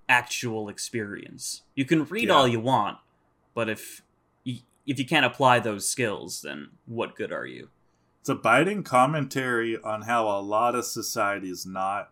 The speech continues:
Speaker 2: a level playing field.
Speaker 1: Mm-hmm.
Speaker 2: 'Cause, like, these, these people have a totally different viewpoint of, you know, what it means to be a great Pokemon trainer. Um, and apparently it's just 'cause of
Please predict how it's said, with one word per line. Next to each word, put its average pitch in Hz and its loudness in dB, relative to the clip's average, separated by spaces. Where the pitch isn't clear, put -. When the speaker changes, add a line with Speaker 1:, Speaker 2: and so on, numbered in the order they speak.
Speaker 2:
a 104 -8
level 92 -8
playing 87 -12
field. 80 -14
Speaker 1:
Mm-hmm. 123 -4
Speaker 2:
'Cause, 110 -4
like, 104 -4
these, 123 -4
these 120 -6
people 117 -4
have 104 0
a 104 -12
totally 143 -2
different 113 -6
viewpoint 92 -10
of, 87 -12
you 90 -18
know, 87 -14
what 90 -10
it 90 -10
means 90 -10
to 87 -10
be 87 -8
a 82 -10
great 82 -12
Pokemon 87 -12
trainer. 82 -14
Um, 87 -8
and 104 -8
apparently 135 -2
it's - -4
just - -8
'cause 107 -6
of 101 -12